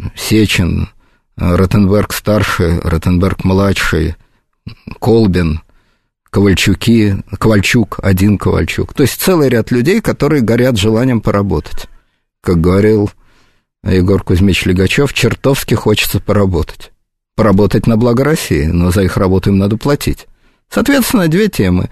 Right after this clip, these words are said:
Это накопление и, э, национальные проекты избранных патриотов от Тимченко и ниже. Белоруссия не вписывается в этот ряд,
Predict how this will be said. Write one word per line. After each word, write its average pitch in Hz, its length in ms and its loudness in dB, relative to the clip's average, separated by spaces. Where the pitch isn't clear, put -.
Это 110 240 0
накопление 208 760 2
и, 226 320 2
э, 117 200 0
национальные 139 640 2
проекты 135 600 0
избранных 120 440 0
патриотов 123 840 -2
от 113 200 0
Тимченко 101 800 0
и 107 120 2
ниже. 90 340 0
Белоруссия 156 640 2
не 151 120 2
вписывается 80 680 -2
в - 20 -2
этот 73 280 -4
ряд, - 280 -2